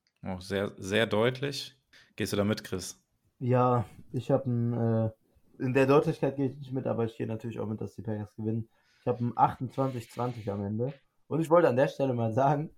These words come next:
Speaker 2: das ist mir aufgefallen, dass die letzten beiden Tipps von den Packers,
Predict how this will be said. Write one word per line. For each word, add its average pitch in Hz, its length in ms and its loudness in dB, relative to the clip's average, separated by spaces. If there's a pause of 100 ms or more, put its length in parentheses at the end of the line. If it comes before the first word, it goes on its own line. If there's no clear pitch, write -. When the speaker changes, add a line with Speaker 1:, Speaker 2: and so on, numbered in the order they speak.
(320)
Speaker 2:
das 117 140 -4
ist 107 100 -16
mir 110 120 0
aufgefallen, 117 640 -2 (380)
dass 107 160 -6
die 113 120 -10
letzten 110 420 -2
beiden 117 380 0
Tipps - 240 -10
von 110 180 -6
den 107 100 -6
Packers, 120 520 -6